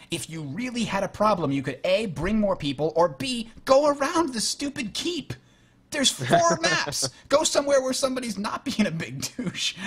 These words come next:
Speaker 1: and get their <laughs> keeps instead. Let 'em have the crappy keep with its little buffs, you know?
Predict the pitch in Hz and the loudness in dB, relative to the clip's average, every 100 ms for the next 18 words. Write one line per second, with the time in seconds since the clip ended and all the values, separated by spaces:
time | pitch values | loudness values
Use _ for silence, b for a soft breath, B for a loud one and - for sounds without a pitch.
0 | 214 - 226 - - 226 254 220 262 339 | -2 2 2 0 0 2 4 4 4 4
1 | 185 - 175 208 170 277 151 - 415 392 | 0 -4 0 0 -2 -6 -8 -8 -10 -8
2 | 113 107 B B 240 302 269 202 320 311 | -10 -12 B B 2 2 2 0 -2 -2
3 | 202 - 202 196 151 - 175 170 160 156 | -6 -2 -2 -4 -8 -6 -6 -6 -6 -8
4 | 147 160 127 139 120 - 139 160 302 330 | -2 -2 2 0 0 -4 -6 -6 -6 -8